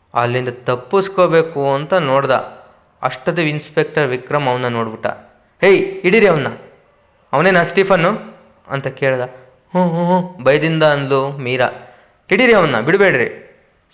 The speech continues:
ಸುತ್ತಮುತ್ತಲು ಪೊಲೀಸ್ರು ಇದ್ದಿದ್ದು ಅವನಿಗೆ ಗೊತ್ತಿರ್ಲಿಲ್ಲ. ಓಡೋಗೋದಕ್ಕೆ ಪ್ರಾರಂಭ ಮಾಡ್ದ, ಆದ್ರೆ ಸುತ್ತಮುತ್ತಲು ಪೊಲೀಸ್ರು ಕವರ್ ಆಗಿ ಅವನನ್ನ ಹಿಡ್ಕೊಂಬಂದ್ರು. "ಸ್ಟೀಫನ್, ನೋಡೋದಕ್ಕೆ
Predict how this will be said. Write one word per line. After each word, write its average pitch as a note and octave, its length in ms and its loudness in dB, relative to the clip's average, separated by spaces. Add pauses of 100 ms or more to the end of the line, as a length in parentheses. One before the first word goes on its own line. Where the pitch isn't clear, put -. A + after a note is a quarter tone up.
ಸುತ್ತಮುತ್ತಲು D#3 760 -2
ಪೊಲೀಸ್ರು D3+ 500 0
ಇದ್ದಿದ್ದು C3+ 320 -2
ಅವನಿಗೆ B2+ 200 -2
ಗೊತ್ತಿರ್ಲಿಲ್ಲ. A#2+ 800 -4
ಓಡೋಗೋದಕ್ಕೆ D#3 480 2
ಪ್ರಾರಂಭ C3+ 280 0
ಮಾಡ್ದ, B2+ 500 0 (260)
ಆದ್ರೆ B2 480 0
ಸುತ್ತಮುತ್ತಲು C#3 540 -6
ಪೊಲೀಸ್ರು B2 420 -4
ಕವರ್ A#2 300 0
ಆಗಿ C#3+ 220 -2
ಅವನನ್ನ B2 440 -4 (180)
ಹಿಡ್ಕೊಂಬಂದ್ರು. A2+ 800 -6 (600)
"ಸ್ಟೀಫನ್, E3+ 760 -2 (1120)
ನೋಡೋದಕ್ಕೆ D#3+ 680 2